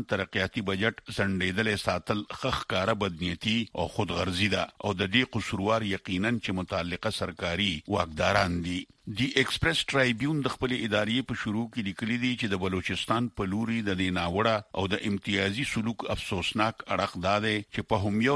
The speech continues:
شان نظامي حکومت کې بلوچستان سره څومره زیاتې روان دی او دا چې د پاکستان د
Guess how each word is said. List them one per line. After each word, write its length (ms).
شان 260
نظامي 480
حکومت 480
کې 180
بلوچستان 720
سره 240
څومره 400
زیاتې 400
روان 400
دی 100
او 60
دا 220
چې 120
د 140
پاکستان 640
د 180